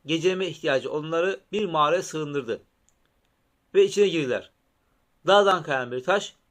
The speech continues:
yuvarlanıp mağaranın ağzını üzerlerine kapadı. Aralarında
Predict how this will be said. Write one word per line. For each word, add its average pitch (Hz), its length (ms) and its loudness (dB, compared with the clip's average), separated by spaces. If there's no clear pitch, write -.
yuvarlanıp 190 500 4
mağaranın 175 460 6
ağzını 170 480 2
üzerlerine 170 420 0
kapadı. 131 420 -4
Aralarında 190 640 4